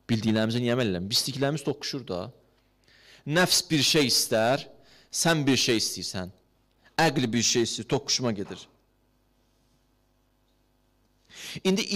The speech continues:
iman o qədər güclü olmalıdır ki, hə? Ramazanda yığmısınız da onu, maşallah. İndi yaxşıdır, rahatdır. Bax, indi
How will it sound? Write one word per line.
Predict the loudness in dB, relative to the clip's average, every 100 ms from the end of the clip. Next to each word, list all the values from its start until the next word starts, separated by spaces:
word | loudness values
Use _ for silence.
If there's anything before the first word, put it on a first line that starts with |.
| 4
iman | 4 4
o | 4
qədər | 4 2
güclü | 2 0 4 4
olmalıdır | 6 4 2 2 0
ki, | -2 -4 -4 -12 _ -2
hə? | 2 2 0 -6 -20 _ _ _ _ _ _ _ _ _ _ -10 -10 -6 -2
Ramazanda | 0 2 2 0
yığmısınız | 0 0 -2 -4 -2
da | 0
onu, | 0
maşallah. | -4 -6 -10 -12 -14 -18 _ _ _ -20 -12
İndi | -4 0 2
yaxşıdır, | 2 2 -2 0
rahatdır. | 2 4 2 0 -2
Bax, | 0 0
indi | 0